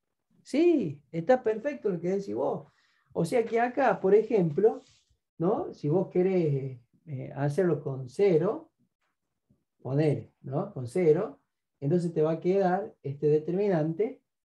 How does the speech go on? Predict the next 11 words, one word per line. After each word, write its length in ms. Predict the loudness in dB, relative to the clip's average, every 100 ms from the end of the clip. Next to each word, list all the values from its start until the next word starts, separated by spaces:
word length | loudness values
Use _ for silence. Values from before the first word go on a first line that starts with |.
| _ -4
que 100 | -2
va 80 |
a 80 | -2
quedar 280 | 0 2 2
ahí 160 | 2 2
menos 360 | 0 0 2
uno, 500 | 4 4 2 -2 -8 -4
¿qué 100 | -2
más? 380 | 0 -2 -8 _ _ _ _ _ _ _ _ _ _
Menos 300 | -10 -8 -8 0
tres, 560 | 2 2 -2 -10 _